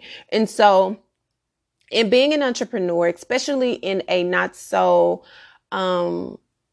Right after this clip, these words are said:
I'm not saying that culturally, um, African Americans or people in general are not into sports or technology and all that kind of things, because they are.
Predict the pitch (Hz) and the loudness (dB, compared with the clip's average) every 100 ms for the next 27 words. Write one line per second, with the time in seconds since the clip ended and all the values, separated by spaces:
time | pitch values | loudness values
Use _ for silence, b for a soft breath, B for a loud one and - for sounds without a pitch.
0 | _ - _ _ _ _ _ - 269 320 | _ -20 _ _ _ _ _ -2 0 0
1 | 302 262 240 208 180 - - 208 214 254 | 0 -2 0 0 0 -4 -2 0 0 -2
2 | 226 214 208 190 _ - 175 175 175 - | -2 -2 -4 -10 _ -6 -2 -2 -4 -8
3 | - _ _ _ _ _ _ _ _ _ | -16 _ _ _ _ _ _ _ _ _
4 | _ - 220 226 233 214 185 185 185 214 | _ 2 2 2 -6 -4 -4 -4 -4 -6
5 | 185 185 - 175 175 170 170 - - 247 | -6 -8 -6 -2 2 2 0 -2 -6 -6
6 | 220 202 185 170 175 175 175 165 165 170 | -4 -2 -2 -2 -4 -2 -4 -2 -2 0
7 | 170 175 185 - _ _ _ _ _ _ | 0 2 0 -4 _ _ _ _ _ _
8 | _ _ _ _ _ 185 175 - 208 196 | _ _ _ _ _ -16 -8 0 0 0
9 | - - 202 180 175 - - 185 170 - | -6 -2 0 0 -2 -6 -4 0 0 -2
10 | - 151 - 175 185 180 185 175 175 170 | -6 -2 -2 -4 -4 -2 -2 -2 -2 -2
11 | 170 170 165 180 170 175 175 170 175 233 | -2 -2 -4 -6 -6 -6 -8 -8 -6 -4
12 | 214 190 - 175 180 | -2 -2 0 2 2